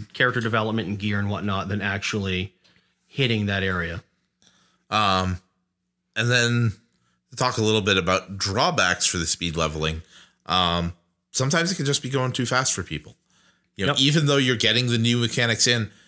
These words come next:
Speaker 2: maybe I didn't get a chance to really figure out how this works because it was a specialized or because it's a little quirky or because I can only use it once per long rest.
Speaker 1: Mm-hmm.
Speaker 2: And now I've got a new mechanic to remember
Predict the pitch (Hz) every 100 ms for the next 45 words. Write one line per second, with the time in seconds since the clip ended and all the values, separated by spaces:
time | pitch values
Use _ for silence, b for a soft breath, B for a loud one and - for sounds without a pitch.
0 | b _ 107 127 143 147 139 - 151 185
1 | 156 135 113 - 135 - 110 110 127 117
2 | 123 120 120 107 95 113 107 104 - 127
3 | 117 - - - B B B B _ _
4 | 131 139 131 127 113 104 95 - 135 151
5 | - 110 85 76 78 - 104 101 92 90
6 | 98 92 - B B - 104 110 120 117
7 | - 151 156 113 92 78 107 104 98 101
8 | 104 92 110 120 107 117 110 90 113 123
9 | - 113 107 110 110 151 101 85 - 123
10 | 120 113 110 B - 117 117 123 127 123
11 | 107 113 110 104 113 147 143 - 104 95
12 | - 98 95 95 95 92